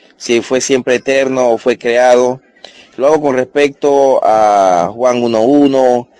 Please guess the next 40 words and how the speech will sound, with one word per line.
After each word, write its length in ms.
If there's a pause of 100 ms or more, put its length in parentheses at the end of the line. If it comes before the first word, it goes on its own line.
(200)
a 200
Pedro 400
cuando 260
dice 240
que 160
ya, 180 (320)
a 120
Primera 260
de 60
Pedro 320
cuando 240
dicen 340
que 100
también, 680 (420)
eh, 360
desde 220
antes 200
de 20
la 120
creación 360
fue 120
inmolado, 760 (400)
o 120
sea, 160
se 100
había 220
ya, 260
ya, 320
eh, 420
puesto 380
para 160
lo 140
que 160
venía 240
a 40
ser. 380 (320)
Hablo 260
también 320
cuando, 680
eh, 560